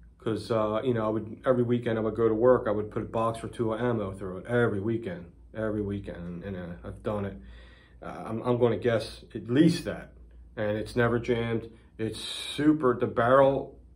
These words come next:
the lands and grooves in the barrel are like a new barrel. It's super accurate,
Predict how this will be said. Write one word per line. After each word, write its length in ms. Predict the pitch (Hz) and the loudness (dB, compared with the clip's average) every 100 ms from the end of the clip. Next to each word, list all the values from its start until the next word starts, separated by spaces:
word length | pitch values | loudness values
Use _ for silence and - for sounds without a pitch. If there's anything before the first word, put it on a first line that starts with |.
| - | -8
the 120 | 120 | -4
lands 320 | 107 127 135 | 0 2 2
and 100 | 127 | 2
grooves 300 | 110 127 127 | 2 2 2
in 80 | 123 | -2
the 60 | 104 | -2
barrel 560 | 107 113 123 127 101 - - - - - _ | 0 0 2 2 -2 -12 -20 -20 -20 -20 _
are 440 | 120 110 107 101 98 - - | -4 -2 0 -2 -6 -16 -6
like 240 | 113 113 | -2 0
a 60 | 113 | 0
new 180 | 110 113 | 0 0
barrel. 560 | 113 104 101 90 85 - - - - - | 2 2 0 -2 -8 -18 -20 -20 -20 -8
It's 260 | 123 113 - | -4 -4 -8
super 440 | - 135 131 131 | -4 -2 0 -2
accurate, 520 | 113 107 107 104 104 | -2 -6 -4 -4 -6